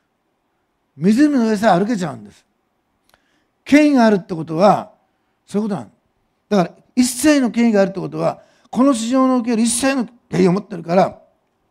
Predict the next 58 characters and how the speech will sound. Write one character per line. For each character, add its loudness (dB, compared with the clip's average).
イ 2
エ 6
ス -4
様 4
が 4
言 4
わ 2
れ 0
た 0
ら、 -2
こ -10
の 0
地 -8
上 -2
の -2
も -2
の -2
は -6
全 -8
て -10
従 -12
う -6
の -12
で -20
す。 -20
悪 -4
霊 2
さ -8
え -12
も。 -20
自 -10
然 2
現 0
象 -4
の -6
法 -4
則 -8
さ -2
え 0
も、 -14
万 0
有 4
引 2
力 0
の -10
法 -10
則 -10
で -6
物 -2
を -2
投 -4
げ -4
た -8
ら -8
落 -8
ち -10
ま 0
す。 -14